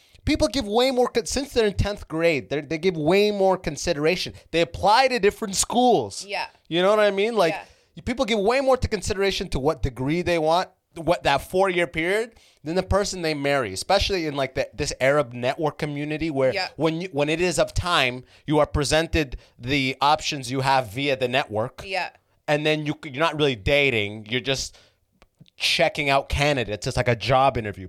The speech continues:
Speaker 2: Yeah,
Speaker 1: process.
Speaker 2: yeah, yeah, yeah.
Speaker 1: But it's literally, like, I've seen people, like, I forget, you were talking about someone, like, married, like,
Speaker 2: Yeah.
Speaker 1: just th-, that one person you were saying was, like, um,
Speaker 2: They get married
Speaker 1: they,
Speaker 2: so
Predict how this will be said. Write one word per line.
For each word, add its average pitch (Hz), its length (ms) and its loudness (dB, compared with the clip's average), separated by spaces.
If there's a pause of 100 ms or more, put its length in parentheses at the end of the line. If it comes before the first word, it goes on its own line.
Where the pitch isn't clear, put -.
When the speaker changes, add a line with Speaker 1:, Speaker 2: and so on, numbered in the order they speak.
Speaker 2:
Yeah, - 60 -14 (100)
Speaker 1:
process. 139 280 -4
Speaker 2:
yeah, 185 140 -6
yeah, 175 220 -8
yeah. 156 180 -10 (280)
Speaker 1:
But 185 120 4
it's 190 200 0
literally, 294 280 2
like, 247 180 0
I've 214 120 0
seen 247 220 -6
people, 240 320 -2
like, 214 220 0 (920)
I 151 80 -2
forget, 190 220 -6
you 208 100 0
were 247 60 0
talking 202 260 -2
about 170 140 0
someone, 165 300 -4
like, 151 240 -2
married, 233 440 2
like, 190 380 0 (480)
Speaker 2:
Yeah. 180 300 -10 (120)
Speaker 1:
just - 320 -4
th-, - 120 -12 (520)
that 165 260 2
one 170 220 2
person 180 300 -4
you 156 80 -4
were 156 60 -2
saying 165 300 0
was, 143 140 -4
like, 127 320 -2
um, 107 960 -2 (1400)
Speaker 2:
They 208 120 -18
get 269 160 -14
married 233 260 -14
Speaker 1:
they, 214 220 4
Speaker 2:
so 175 60 -12